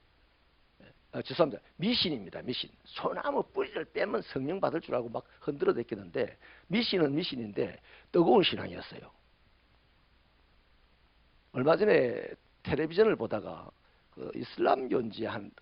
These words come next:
그 사람들이 나와서 그냥 가정생활을 하다가 막 밥하다가도 갑자기,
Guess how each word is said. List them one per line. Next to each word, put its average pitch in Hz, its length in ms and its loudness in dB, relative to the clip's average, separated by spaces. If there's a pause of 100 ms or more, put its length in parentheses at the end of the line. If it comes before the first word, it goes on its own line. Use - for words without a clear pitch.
(420)
그 - 120 -6
사람들이 104 480 2
나와서 92 480 -10 (340)
그냥 135 160 -4
가정생활을 196 560 4
하다가 175 220 4
막 - 340 2
밥하다가도 202 800 6 (380)
갑자기, 208 560 4